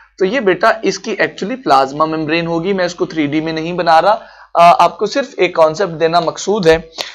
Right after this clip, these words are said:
तो अगर कुछ molecules यहाँ मौजूद हैं, यहाँ मौजूद हैं और ये अंदर आना चाहते हैं, तो होगा क्या कि ये प्लाज्मा मेम्ब्रेन के through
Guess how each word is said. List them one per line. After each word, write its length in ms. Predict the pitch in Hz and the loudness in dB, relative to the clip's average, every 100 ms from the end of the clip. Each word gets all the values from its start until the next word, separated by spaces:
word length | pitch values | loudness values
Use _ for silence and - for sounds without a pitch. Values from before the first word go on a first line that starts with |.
| _ | _
तो 80 | - | -10
अगर 420 | - 240 220 330 | 0 0 4 2
कुछ 480 | 330 320 311 - - | 4 2 2 0 -2
molecules 640 | 202 190 208 208 240 254 214 | 2 4 2 0 0 0 2
यहाँ 340 | 190 175 185 | 2 2 2
मौजूद 460 | 180 175 165 208 196 | 4 2 4 0 0
हैं, 420 | 180 160 160 _ - 160 | 0 -2 -6 _ -14 -4
यहाँ 320 | 151 151 156 | 0 2 2
मौजूद 420 | 156 151 185 196 | 2 2 0 0
हैं 120 | 175 | -2
और 200 | 180 160 | 0 2
ये 80 | 160 | 2
अंदर 240 | 151 139 | 0 2
आना 220 | 190 202 185 | 2 2 2
चाहते 320 | 151 135 143 | 0 0 -2
हैं, 220 | 143 - - _ - | -4 -8 -18 _ -2
तो 100 | 233 | 0
होगा 400 | 208 196 196 269 | 6 6 8 6
क्या 320 | 254 202 196 | 6 6 8
कि 120 | 220 233 | 6 2
ये 120 | 226 | 0
प्लाज्मा 560 | 220 185 165 160 170 | 4 6 6 4 0
मेम्ब्रेन 460 | 226 220 196 185 185 | 0 0 2 2 2
के 140 | 190 | 0
through 280 | 185 180 202 | 0 0 -2